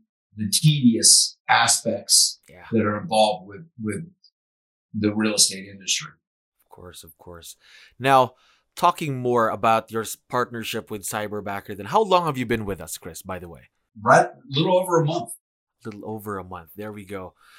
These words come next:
Speaker 2: Now, just fairly new into the partnership,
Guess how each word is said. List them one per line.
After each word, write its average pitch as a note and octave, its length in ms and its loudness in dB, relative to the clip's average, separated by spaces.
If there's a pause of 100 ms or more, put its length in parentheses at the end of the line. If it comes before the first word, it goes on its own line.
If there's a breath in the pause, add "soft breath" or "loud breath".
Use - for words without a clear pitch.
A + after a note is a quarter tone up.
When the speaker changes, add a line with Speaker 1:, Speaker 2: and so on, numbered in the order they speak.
(140 soft breath)
Speaker 2:
Now, B2+ 320 2 (380 soft breath)
just D3 160 -4
fairly D#3 440 4
new C#3+ 140 2
into C3+ 220 0
the A#2 100 -2
partnership, A2 720 -4